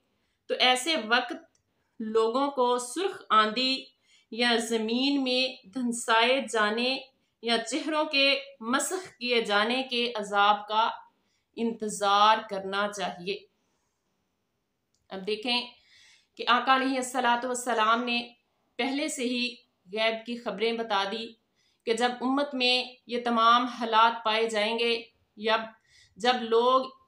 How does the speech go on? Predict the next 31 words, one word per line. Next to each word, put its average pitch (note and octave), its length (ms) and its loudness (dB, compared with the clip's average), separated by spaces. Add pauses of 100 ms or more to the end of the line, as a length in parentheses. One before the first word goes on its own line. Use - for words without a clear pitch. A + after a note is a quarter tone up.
(100)
ये A#3+ 120 0
तमाम A#3 600 4
आदतें A3+ 600 2
बुरी C#4 260 0
अपनाएंगे A#3 800 -2 (180)
तो A3+ 100 0
इन A3+ 180 -4
पर A3+ 240 -2
मुसीबतें G#3+ 500 -8
नाजिल G3 400 -6
होंगी। G3+ 500 -8 (140)
अल्लाह A3+ 340 -4
तबारक G3 360 -2
व G3+ 100 -6
तआला G3+ 260 -2
की G3+ 140 -10
तरफ G3+ 220 -12
से - 280 -10
अजाब G3 460 -4
नाजिल F#3+ 360 -8
होगा। G3 540 -6 (480)
तो - 60 -4
अल्लाह C#4 280 2
तबारक C4 380 2
व B3 60 -2
तआला A#3+ 380 2
हमें A#3+ 420 -2
इन A#3 140 -8
तमाम A3+ 640 2
बुरी A3+ 320 -6
आदतों, G#3+ 480 -4